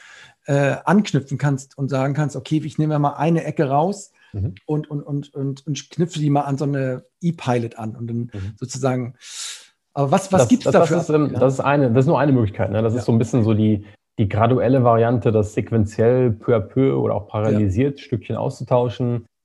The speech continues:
Speaker 2: mit relativ, ja, minimiertem Risiko. Und die Alternative ist natürlich zu sagen, man hat sein Kerngeschäft, das betreibt man weiter mit der alten Systemlandschaft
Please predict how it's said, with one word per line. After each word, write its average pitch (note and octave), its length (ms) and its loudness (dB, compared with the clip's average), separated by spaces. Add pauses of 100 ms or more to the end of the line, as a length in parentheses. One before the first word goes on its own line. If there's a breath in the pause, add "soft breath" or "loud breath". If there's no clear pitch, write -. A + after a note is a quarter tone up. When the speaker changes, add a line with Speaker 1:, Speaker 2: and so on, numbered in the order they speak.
(220)
Speaker 2:
mit G2+ 180 0
relativ, A2 540 0 (640)
ja, G2 160 -6
minimiertem A2+ 460 2
Risiko. D3+ 480 0
Und A2+ 180 -4
die A2+ 100 4
Alternative B2 560 2
ist D3+ 100 -4
natürlich C3+ 300 -2
zu B2 100 -6
sagen, B2+ 480 0 (380)
man G#2 120 0
hat C#3+ 160 2
sein C3+ 280 2
Kerngeschäft, C3+ 880 -2
das G2+ 120 -4
betreibt B2 400 -2
man A#2 140 2
weiter B2+ 300 2
mit A#2+ 160 0
der G#2+ 100 -4
alten B2 380 0
Systemlandschaft B2 800 0